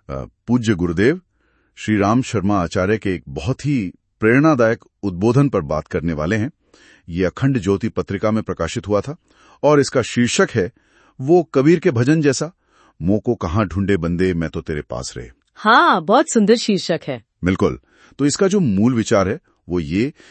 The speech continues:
Speaker 1: कि ईश्वर जिसे हम बाहर खोजते हैं ना अक्सर, वो तो हमारे, मतलब, बिल्कुल पास, हमारे भीतर ही है। तो आज का हमारा मकसद है पूज्य गुरुदेव के नजरिए को समझना कि भाई, इस भीतरी ईश्वर तक पहुंचने का रास्ता क्या है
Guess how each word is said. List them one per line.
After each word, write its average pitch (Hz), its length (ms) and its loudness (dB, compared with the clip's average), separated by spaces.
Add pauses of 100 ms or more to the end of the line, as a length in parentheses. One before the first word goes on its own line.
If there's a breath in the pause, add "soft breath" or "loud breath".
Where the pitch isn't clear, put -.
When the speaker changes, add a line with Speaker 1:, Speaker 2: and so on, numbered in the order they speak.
(120)
Speaker 1:
कि 165 280 -6 (200)
ईश्वर 196 440 0 (420)
जिसे 147 220 -4
हम 185 120 -2
बाहर 85 320 -4
खोजते - 400 -6
हैं 92 80 -2
ना 73 80 -6
अक्सर, 64 280 -14 (520 soft breath)
वो 127 120 -2
तो 190 100 -2
हमारे, 180 320 0 (240)
मतलब, 139 240 -2
बिल्कुल 117 400 -2 (120)
पास, 113 460 -2
हमारे 143 260 2
भीतर 98 320 0
ही 147 120 -2
है। 65 220 -10 (440 loud breath)
तो 120 60 2
आज 123 180 4
का 165 120 2
हमारा 135 240 2
मकसद 113 340 0
है 147 140 -2 (360)
पूज्य 143 260 2
गुरुदेव 120 380 2
के 131 120 -4
नजरिए 104 400 2
को 143 100 -4
समझना - 460 -10 (460)
कि 87 60 -8
भाई, 117 360 -2
इस 143 180 -4
भीतरी 120 500 -2
ईश्वर 131 300 0
तक 127 180 -6
पहुंचने 95 420 -6
का 95 100 -2
रास्ता 82 320 -4
क्या 110 180 -2
है 104 120 -8